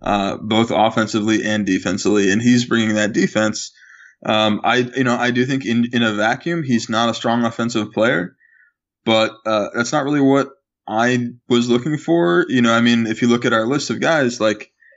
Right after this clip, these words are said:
Beverley one, uh, Joseph two, now Beverley does have some offensive skill. I, I think that he's a plus there as well, but he's known for his defense. That's his, that's his calling card. And, uh, certainly the, the same with Corey Joseph.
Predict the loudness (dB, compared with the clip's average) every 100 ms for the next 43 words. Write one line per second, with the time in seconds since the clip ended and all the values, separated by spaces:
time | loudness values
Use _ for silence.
0 | _ _ _ _ _ _ -2 0 2 2
1 | 2 2 0 0 -4 -8 -8 -2 0 0
2 | -2 -6 0 0 0 -2 2 4 4 2
3 | 2 2 -2 -4 -2 0 2 0 0 -4
4 | _ -12 -4 0 0 -2 -4 -2 -4 -4
5 | -10 -2 0 2 2 2 -2 -4 -4 -2
6 | -2 -2 0 0 0 -2 -2 0 0 0
7 | -4 -2 -4 -6 -8 -4 0 2 0 -2
8 | -2 -2 2 0 -2 -8 -4 -4 0 0
9 | 0 -4 -14 _ -20 -20 _ _ _ -4
10 | -2 0 2 2 0 0 2 0 0 -2
11 | -2 -4 -2 0 0 0 0 0 0 0
12 | 2 0 -2 -6 -6 -2 0 0 0 -4
13 | _ -2 0 2 0 0 -8